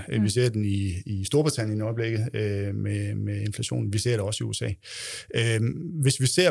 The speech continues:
Speaker 1: på, øh, inflationsbidraget til den amerikanske inflation, så, øh, må vi forvente alt andet lige, at, at den på et tidspunkt, og det er formentlig sket, topper.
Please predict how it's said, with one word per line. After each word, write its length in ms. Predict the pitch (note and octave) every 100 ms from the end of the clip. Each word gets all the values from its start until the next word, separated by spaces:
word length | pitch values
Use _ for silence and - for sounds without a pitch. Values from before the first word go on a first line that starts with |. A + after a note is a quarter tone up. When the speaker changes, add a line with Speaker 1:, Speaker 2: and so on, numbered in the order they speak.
| B2
Speaker 1:
på, 380 | C#3 C3 A#2 -
øh, 240 | A2+ A2 A2
inflationsbidraget 1400 | B2 - F#2 - D#3 B2 - D#3+ - - E2+ D#2+ F2+ G2+
til 200 | - C#3
den 80 | C#3+
amerikanske 500 | G#2 G2 A2 G#2 A2+
inflation, 420 | G2+ G#2 G#2+ A2
så, 520 | - - C#3+ D#3+ D3+
øh, 80 | B2
må 200 | A#2+ B2
vi 140 | A#2+ A#2
forvente 600 | A2+ G#2 C3+ C#3 A2+ G#2+
alt 220 | A#2 A2+
andet 200 | G#2+ G#2
lige, 460 | A2 B2+ C#3+ -
at, 280 | A#2+ F#2+ - -
at 220 | G2+ -
den 200 | A#2 G#2+
på 160 | - A#2
et 100 | -
tidspunkt, 500 | - D3+ - A2 G#2
og 120 | G2+
det 140 | A#2
er 40 | A2+
formentlig 380 | A#2 A#2 A2+ G#2
sket, 300 | - E3 G#2+ - - -
topper. 360 | - G#2+ G2